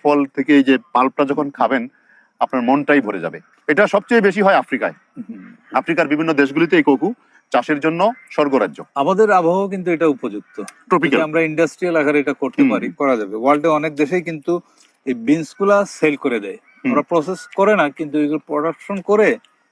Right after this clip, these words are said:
Speaker 2: এই সিডগুলা তারা সেল করে দেয়, বস্তা ভর্তি ভর্তি হয়ে দান <laughs> গমের মতো চলে যায় এক দেশ থেকে
Speaker 1: সবাইকে
Speaker 2: আরেক দেশে।
Speaker 1: ধন্যবাদ জানাচ্ছি জ্যাম ট্রপিক্যাল ফুড পার্ক থেকে, যা সিলেটের সাহেব বাজারে অবস্থিত। আপনারা সবাই ভালো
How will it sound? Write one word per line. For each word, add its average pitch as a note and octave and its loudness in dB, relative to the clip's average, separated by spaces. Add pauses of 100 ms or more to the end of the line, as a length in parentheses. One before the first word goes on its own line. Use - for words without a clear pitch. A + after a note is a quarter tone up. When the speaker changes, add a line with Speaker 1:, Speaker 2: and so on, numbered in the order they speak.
(140)
Speaker 2:
এই C3 -8
সিডগুলা D3 -4
তারা C3 0
সেল A#2+ -8 (100)
করে A2 -8
দেয়, A2 -10
বস্তা C#3 -4
ভর্তি C#3 -2
ভর্তি D3 -4
হয়ে C3 -2 (120)
দান C3+ 0 (100)
<laughs> C#3+ -6
গমের C#3+ -4
মতো C3+ -10
চলে A#2+ -6
যায় A2 -6
এক G#2 -10
দেশ A2 -12
থেকে - -16
Speaker 1:
সবাইকে F3+ 4
Speaker 2:
আরেক G3 2
দেশে। - -20
Speaker 1:
ধন্যবাদ E3+ 2
জানাচ্ছি F3+ 0 (460)
জ্যাম D#3 4 (300)
ট্রপিক্যাল E3 2 (160)
ফুড D3+ 0 (120)
পার্ক E3 4
থেকে, F#3 -2 (380)
যা D3+ 2
সিলেটের F3+ 0
সাহেব C#3+ 2
বাজারে C#3+ 4
অবস্থিত। C#3+ -2 (440)
আপনারা B2+ 2
সবাই C3+ 2
ভালো B2 0